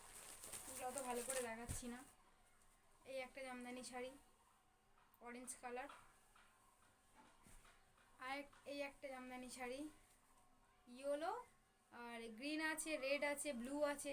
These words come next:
এই শাড়িটার মধ্যে। অনেক রকম। এই শাড়িটা আমার খুব পছন্দের শাড়ি। এই শাড়িটা আমি বহুবার পরেছি, এই যে এরকম টাইপের, ঠিক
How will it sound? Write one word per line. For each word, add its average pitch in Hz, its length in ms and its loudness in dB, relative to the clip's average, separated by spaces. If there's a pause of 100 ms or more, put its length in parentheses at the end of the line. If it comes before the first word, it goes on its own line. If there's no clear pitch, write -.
এই 262 120 0
শাড়িটার 233 380 -2
মধ্যে। 220 240 -6 (480)
অনেক 285 200 -4
রকম। 262 240 -4
এই 359 80 -4
শাড়িটা 370 280 4
আমার 320 180 4
খুব 311 80 -6 (100)
পছন্দের 277 460 0
শাড়ি। 277 200 2 (340)
এই 339 80 -10
শাড়িটা 359 220 0
আমি 359 100 2 (120)
বহুবার 311 320 4 (100)
পরেছি, 214 340 0 (560)
এই 240 80 -12
যে 233 100 -8
এরকম 220 240 -6 (100)
টাইপের, 208 340 -4 (880)
ঠিক 320 120 -10